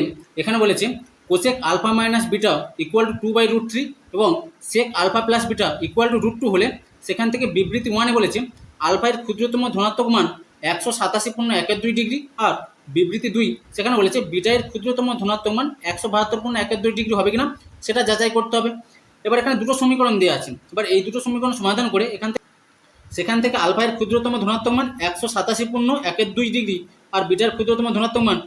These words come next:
একশো বাহাত্তর পূর্ণ একের দুই ডিগ্রি হচ্ছে কিনা সেটা দেখতে হবে। এবার এখানে cosec alpha minus beta equal to দেওয়া আছে two by root three। এবার দেখবো cosec কত মান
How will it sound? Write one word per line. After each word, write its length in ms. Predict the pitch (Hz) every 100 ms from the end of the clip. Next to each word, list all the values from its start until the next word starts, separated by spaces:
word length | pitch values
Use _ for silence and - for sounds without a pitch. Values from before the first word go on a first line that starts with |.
| - - 175
একশো 160 | 196 190
বাহাত্তর 240 | 196 226 220
পূর্ণ 160 | 226 185 175 165
একের 180 | 220 190
দুই 100 | 226 226
ডিগ্রি 200 | 196 175 - -
হচ্ছে 180 | 202 233
কিনা 120 | 226 226
সেটা 120 | 214 214
দেখতে 140 | 214
হবে। 120 | 226 226 - - - - - - _ 165
এবার 140 | 208 226
এখানে 140 | 262 247
cosec 240 | 202 240 -
alpha 180 | 175 233 233
minus 240 | 240 233 202
beta 160 | 226 190 180
equal 180 | 233 233
to 40 | 214
দেওয়া 120 | 226
আছে 100 | 226 180
two 100 | 233 233
by 100 | 240 208
root 140 | 226 -
three। 180 | 233 254 - _ _
এবার 120 | 220 220
দেখবো 140 | 233 254 220
cosec 200 | 214 262
কত 140 | 202 208 247
মান 100 | 196